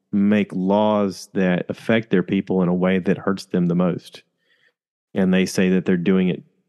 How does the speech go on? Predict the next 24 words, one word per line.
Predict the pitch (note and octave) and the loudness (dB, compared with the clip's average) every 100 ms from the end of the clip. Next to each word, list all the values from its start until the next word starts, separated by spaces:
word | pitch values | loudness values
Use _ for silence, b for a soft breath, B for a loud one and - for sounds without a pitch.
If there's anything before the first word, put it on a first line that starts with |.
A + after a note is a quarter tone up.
| _ - | _ -4
for | G2+ F#2+ | 0 0
the | |
people. | E2 G2 F2+ - - - _ _ _ _ _ - | 0 -4 -4 -6 -8 -14 _ _ _ _ _ -2
And | G2 | 0
meanwhile, | G2 F#2+ F2+ | 2 0 0
they're | F2+ | -2
just | F2 - | -4 -4
doing | F#2+ F#2 | -2 0
it | F2+ - | 0 -2
for | |
profit. | F#2+ B2+ B2+ - - _ _ _ _ B B B B B _ | -2 0 0 -4 -8 _ _ _ _ B B B B B _
So | - | 0
there's | C#3 B2+ | 2 2
a | |
lot | B2+ C3 D#3+ | 2 2 2
of | D3 - | 0 0
similarity | C#3 B2+ B2 C3+ A#2 | 0 2 2 2 2
between | A2 A#2 G#2+ G#2 - | 0 -2 0 -2 -2
art | G#2 G#2+ - - _ - | 0 0 -2 -10 _ -4
and | F#2 | 0
life | F#2 F#2 F2 - - - _ _ _ _ _ | 2 2 0 -6 -20 -20 _ _ _ _ _
in | A2 | 2
this | G#2 | 2
show. | F#2 A2+ G2 F2 | 2 0 0 -2